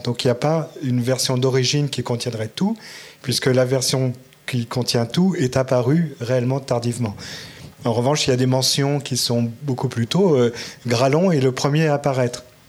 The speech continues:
Et il est juste cité. Mais en fait, il est cité dans le cartulaire de Landévennec. Euh, et, euh, le cartulaire, c'est une charte. Donc, c'est un, c'est un, c'est un document administratif qui fait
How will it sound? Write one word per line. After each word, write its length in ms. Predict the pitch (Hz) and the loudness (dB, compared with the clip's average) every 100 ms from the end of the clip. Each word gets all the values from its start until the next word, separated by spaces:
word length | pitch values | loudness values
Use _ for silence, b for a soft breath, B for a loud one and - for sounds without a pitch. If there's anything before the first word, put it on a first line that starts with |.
| - - - - - - 123 | -20 -20 -20 -18 -18 -8 -2
Et 40 | |
il 320 | 117 127 127 123 | 0 0 2 2
est 60 | |
juste 340 | 117 185 - 143 | 4 2 2 0
cité. 420 | - 147 131 120 B B B B | 2 2 2 0 B B B B
Mais 60 | 113 | -2
en 40 | |
fait, 200 | 113 165 | 2 2
il 100 | - | 2
est 60 | 139 | 2
cité 320 | 135 135 156 | 2 2 2
dans 100 | 147 | 2
le 60 | 135 | 2
cartulaire 420 | 135 123 131 135 | 0 0 2 4
de 80 | 127 | 4
Landévennec. 720 | 120 117 113 113 135 196 - | 2 2 2 2 2 0 -2
Euh, 720 | 120 113 113 123 131 131 127 123 127 123 - | -4 -2 -2 -6 -6 -6 -4 -4 -8 -8 -8
et, 60 | 139 | -2
euh, 380 | 135 120 113 113 - B B B | 2 2 2 0 -4 B B B
le 80 | 120 | 0
cartulaire, 520 | 117 131 139 135 143 | 2 2 2 4 4
c'est 140 | 135 117 | 2 2
une 100 | 113 | 2
charte. 480 | - 175 196 - 123 | 2 2 0 -4 -4
Donc, 200 | 117 117 | -2 0
c'est 120 | 127 | 0
un, 260 | 110 110 117 123 | 0 0 -2 -2
c'est 180 | 127 117 | -2 -2
un, 220 | 110 113 131 | 0 0 -2
c'est 200 | 117 - | -4 -4
un 240 | 107 95 104 | -4 -2 -2
document 600 | 110 123 127 120 123 123 | -2 0 2 2 4 2
administratif 760 | 113 117 117 113 110 107 175 170 | 2 2 2 0 -2 0 -2 -2
qui 120 | 120 | -4
fait 360 | - 127 143 | 0 0 0